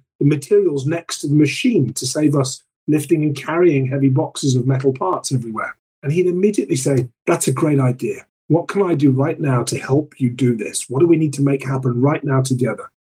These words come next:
And he'd stick with them for a few minutes to get this idea up and running. And within a few months, of course, you can imagine what happened, because he was asking this question every day wherever he went,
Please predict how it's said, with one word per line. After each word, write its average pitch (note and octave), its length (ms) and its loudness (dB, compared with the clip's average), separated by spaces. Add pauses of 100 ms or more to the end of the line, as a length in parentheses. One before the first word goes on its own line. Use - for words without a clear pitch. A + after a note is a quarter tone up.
(100)
And E3 100 0
he'd G#3+ 160 2
stick - 400 -2
with D4 120 2
them G#3 120 0
for D3+ 160 0
a C3 160 -4
few C3 120 4
minutes - 560 -4 (200)
to E3+ 100 -2
get E3+ 260 0
this C3 180 0
idea C#3 360 2
up C3 180 -4
and B2+ 140 2
running. B2 240 -4 (260)
And D#3+ 80 -6
within B3+ 220 2
a B3 60 0
few G3 260 -2
months, E3+ 340 0
of B2+ 120 -4
course, C3 280 2
you E3+ 60 -2
can F3 160 0
imagine F3+ 380 2
what C3 180 -2
happened, - 520 -6 (240)
because G3 260 -2
he A#3+ 60 2
was A3 140 2
asking F#3+ 380 0
this C#3+ 120 0
question D#3 380 0
every E3 320 2
day D#3 180 0
wherever D3+ 320 0
he C#3+ 140 2
went, C3+ 320 -2